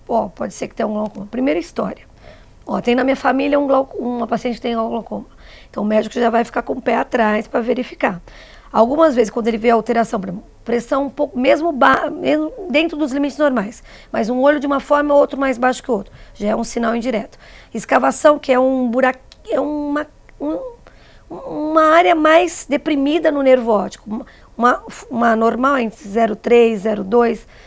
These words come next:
num olho tá zero três, no outro zero sete, a escavação. Isso já é um sinal indireto, entendeu? Ou se o médico quiser ser tão acadêmico a nível, porque tem família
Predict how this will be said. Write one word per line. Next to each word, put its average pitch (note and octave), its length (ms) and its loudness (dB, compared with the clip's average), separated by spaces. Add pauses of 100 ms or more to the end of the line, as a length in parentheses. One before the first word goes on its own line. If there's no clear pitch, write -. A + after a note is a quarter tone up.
(480)
num B3+ 200 -2
olho D#4 180 6
tá C4+ 160 2
zero C4+ 240 2
três, C#4 260 2
no C4+ 80 2
outro C4 180 0
zero B3+ 280 2
sete, - 380 0
a - 20 -8
escavação. G#3 600 -4
Isso G3+ 220 -10
já A3 140 -2
é A3 100 -2
um A#3+ 100 -2
sinal A#3+ 360 -2
indireto, B3 640 -2 (340)
entendeu? G3+ 340 -4 (560)
Ou F#4+ 440 8
se - 160 -4
o G4 160 0
médico C#4+ 580 0 (360)
quiser G#3+ 240 -4
ser - 180 -10 (140)
tão D4 340 6
acadêmico A3 920 -2
a G3+ 500 -4
nível, G#3 200 -4
porque - 180 -14
tem B3+ 240 -2
família G#3+ 560 -2